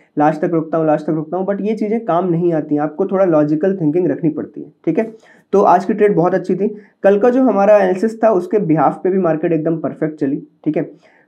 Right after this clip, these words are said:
Perfect चली का मतलब ये है कि मैंने बोला था कि अगर इनके अलावा direct market इसके नीचे गिरी तो फिर हम bearish हो जाएंगे और market वैसी की वैसी perform की bearish में। एक चीज़ हमने कल और discuss की थी कि जब नीचे आएगी ना market तो आपको बहुत परेशान करेगी। बहुत परेशान करेगी मतलब क्यों? क्योंकि नीचे से buyers हैं,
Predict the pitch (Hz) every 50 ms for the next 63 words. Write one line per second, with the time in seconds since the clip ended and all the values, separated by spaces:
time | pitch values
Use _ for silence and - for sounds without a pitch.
0 | _ - 175 - 226 226 226 - 226 233 226 226 220 208 220 214 202 185 180 185
1 | 196 190 196 196 185 185 185 175 165 170 170 170 202 190 208 180 180 170 156 156
2 | 151 151 135 123 - - 151 151 147 143 156 156 143 143 143 151 151 170 196 202
3 | 196 - 175 165 165 175 175 170 - - 160 156 151 160 160 151 147 175 180 208
4 | - - 285 277 294 254 214 180 180 175 180 175 185 160 143 139 139 156 175 185
5 | 185 170 165 170 190 185 175 156 156 156 190 180 - 170 151 143 143 - 180 185
6 | - - 135 - 139 143 147 143 143 170 160 143 139 139 143 - 170 - - -
7 | _ _ _ _ _ _ _ - 196 208 208 - 247 226 247 226 208 214 214 208
8 | 214 190 180 180 180 180 175 190 - 196 196 - - 160 160 214 220 220 277 233
9 | 196 220 220 196 170 170 165 190 208 185 170 160 175 208 202 160 131 127 - 139
10 | 139 - _ _ _ _ - - 220 214 214 - 247 165 165 - 208 208 208 208
11 | 175 170 175 175 139 131 123 123 110 113 120 131 131 160 202 202 196 214 202 208
12 | 208 196 196 202 196 196 196 190 190 196 196 - 208 226 262 233 240 226 208 208
13 | 202 269 269 302 196 190 185 196 220 226 220 - 185